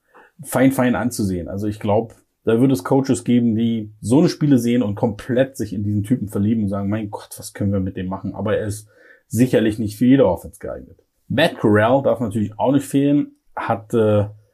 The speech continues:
einen heftigen Schreckmoment in seinem Ballgame, als er relativ früh raus musste, er nicht mehr auftreten konnte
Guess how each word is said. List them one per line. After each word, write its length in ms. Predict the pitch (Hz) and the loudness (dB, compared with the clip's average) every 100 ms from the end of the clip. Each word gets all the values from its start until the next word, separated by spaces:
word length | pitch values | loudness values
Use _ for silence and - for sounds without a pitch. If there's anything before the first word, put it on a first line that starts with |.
| _ _ - | _ _ -8
einen 100 | 98 | -4
heftigen 480 | 165 165 143 123 | -2 0 2 2
Schreckmoment 640 | 101 - - 135 120 120 120 | 2 -6 -2 2 2 0 -2
in 100 | 101 | -4
seinem 240 | 107 113 | -2 -2
Ballgame, 560 | 110 117 123 127 127 123 | 2 2 4 2 2 0
als 160 | 101 | -2
er 160 | 110 104 | -2 -2
relativ 400 | 113 117 - - | 0 0 -2 -4
früh 180 | 127 120 | 0 2
raus 300 | 101 123 123 | 4 4 4
musste, 480 | 127 123 - 131 - _ - _ _ | 0 0 -2 -2 -4 _ -20 _ _
er 100 | - | -4
nicht 140 | 117 | -2
mehr 120 | 110 - | 0 2
auftreten 480 | - - 113 - | 2 0 -4 -4
konnte 500 | - 117 113 113 107 | -4 -4 0 -2 -2